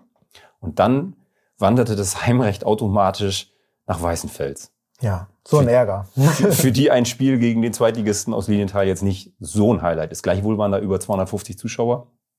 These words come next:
Speaker 1: Ähm, ja, ist halt, ist halt die Hochburg, ne?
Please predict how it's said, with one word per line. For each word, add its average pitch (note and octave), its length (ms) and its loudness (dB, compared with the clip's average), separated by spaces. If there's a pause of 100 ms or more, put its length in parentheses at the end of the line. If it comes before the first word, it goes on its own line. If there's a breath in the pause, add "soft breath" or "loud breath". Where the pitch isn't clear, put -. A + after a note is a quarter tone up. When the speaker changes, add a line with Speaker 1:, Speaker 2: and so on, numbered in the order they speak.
(1200 loud breath)
Speaker 1:
Ähm, G2+ 420 4
ja, G2 140 2
ist G#2+ 200 -4
halt, F#2 160 -6
ist - 200 -10
halt G2 220 -2
die G#2+ 180 -2
Hochburg, A2 560 -4
ne? F2+ 240 -6